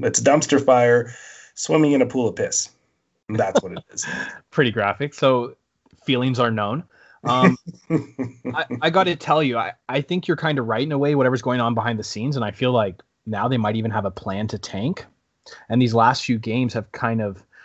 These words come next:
Speaker 2: changed that. And here's what I'm gonna say personally. I actually don't mind it. I like that these young guys are playing well, and I know it's kinda shitting on the tank and our draft pick, but I would rather the player development for this team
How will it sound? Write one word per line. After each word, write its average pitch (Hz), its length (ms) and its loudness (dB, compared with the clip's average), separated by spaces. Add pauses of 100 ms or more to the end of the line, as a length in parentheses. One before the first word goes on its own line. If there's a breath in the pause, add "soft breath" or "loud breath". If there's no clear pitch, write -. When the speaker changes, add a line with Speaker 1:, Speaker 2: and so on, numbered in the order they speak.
(180 soft breath)
Speaker 2:
changed 139 440 2
that. 87 280 -6 (360 soft breath)
And 127 300 2
here's 147 280 0
what 160 60 0
I'm 170 100 2
gonna 160 140 -2
say 107 200 -2
personally. 92 500 -6 (640)
I 196 120 -2
actually 240 240 -4
don't 151 140 0
mind 143 240 0
it. 120 120 -14 (380)
I 127 80 2
like 151 200 4
that 170 120 4
these 127 160 -2
young 123 140 2
guys 143 180 2
are 143 60 4
playing 127 300 0
well, 135 320 4
and 123 120 -4
I 123 80 -2
know 120 280 2
it's 151 120 -4
kinda 139 540 0
shitting 147 380 -2
on 127 100 2
the 120 80 -2
tank 131 380 -2
and 120 80 0
our 110 60 0
draft 110 320 2
pick, 160 340 -2 (420 loud breath)
but 131 220 2
I 117 140 4
would 165 240 2
rather 143 560 0 (180)
the 120 360 0
player 147 340 2
development 123 720 0
for 120 100 -8
this 123 240 -2
team 107 400 -4